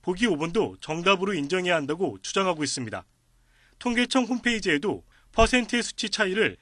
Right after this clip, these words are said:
비교할 때는 퍼센트 포인트를 써야 한다고 명시하고 있습니다. 교육과정 평가원 측은 전문기관과 학회 등에 검증을 의뢰해 오는 이십사 일 최종 정답을 발표하겠다고 밝혔습니다.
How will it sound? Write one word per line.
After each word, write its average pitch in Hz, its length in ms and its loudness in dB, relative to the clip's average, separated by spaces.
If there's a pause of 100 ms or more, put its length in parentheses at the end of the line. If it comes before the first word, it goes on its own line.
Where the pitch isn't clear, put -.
(140)
비교할 180 320 0
때는 175 340 -2 (300)
퍼센트 233 420 2
포인트를 220 560 -2
써야 214 300 2
한다고 170 480 0 (100)
명시하고 180 440 0
있습니다. 113 420 -4 (760)
교육과정 233 500 2
평가원 226 420 2
측은 190 440 -4
전문기관과 180 840 -2
학회 202 340 -6
등에 151 340 -2 (220)
검증을 202 460 0
의뢰해 151 420 2 (240)
오는 220 260 2
이십사 175 400 -4
일 151 220 -4 (280)
최종 240 360 -2
정답을 165 580 0
발표하겠다고 175 760 -2
밝혔습니다. 143 640 -4